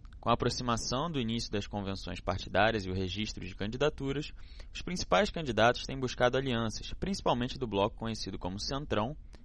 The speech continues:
para fortalecer suas campanhas. Nesse sentido, o mercado deve reagir ao encontro de Ciro Gomes e representantes do bloco em questão,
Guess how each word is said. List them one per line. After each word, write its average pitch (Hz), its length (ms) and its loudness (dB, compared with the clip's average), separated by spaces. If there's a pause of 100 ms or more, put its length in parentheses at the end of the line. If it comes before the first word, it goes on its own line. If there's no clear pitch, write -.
para 139 160 6
fortalecer 135 680 2
suas - 180 -4
campanhas. 71 600 -6 (600)
Nesse - 300 -2
sentido, 131 540 -2 (360)
o - 80 -6
mercado 131 400 6
deve 139 220 4
reagir 135 480 4
ao 156 140 6
encontro 127 400 -2
de 120 100 -6
Ciro 131 260 -2
Gomes 123 440 4
e 123 60 -2
representantes 117 760 0
do 117 100 0
bloco 95 320 4
em 101 60 -6
questão, 120 500 0